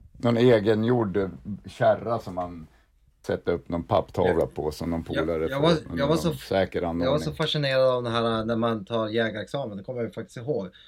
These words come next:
Speaker 2: Då skjuter man i hagel på en hare. Då är det ju som en om-,
Speaker 1: Ja.
Speaker 2: omvänd lerduvekastare som rullar iväg.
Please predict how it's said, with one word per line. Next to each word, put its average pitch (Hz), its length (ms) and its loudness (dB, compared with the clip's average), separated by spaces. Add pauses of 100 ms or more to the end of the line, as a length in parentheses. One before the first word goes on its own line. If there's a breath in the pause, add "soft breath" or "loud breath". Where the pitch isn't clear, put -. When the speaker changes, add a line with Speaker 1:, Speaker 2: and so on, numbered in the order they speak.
(160 soft breath)
Speaker 2:
Då - 140 -10
skjuter 135 180 -8
man 123 100 2
i - 20 4
hagel 117 400 2
på 110 420 -4
en 107 380 -6
hare. 107 600 0 (640 soft breath)
Då 120 60 -2
är 127 40 0
det 135 60 -2
ju 135 60 -4
som 135 140 -6
en 135 80 -4
om-, 131 380 -6
Speaker 1:
Ja. 131 60 -6 (200)
Speaker 2:
omvänd 127 380 6
lerduvekastare 120 1000 0
som 113 200 -4 (220)
rullar 131 680 0
iväg. 143 460 2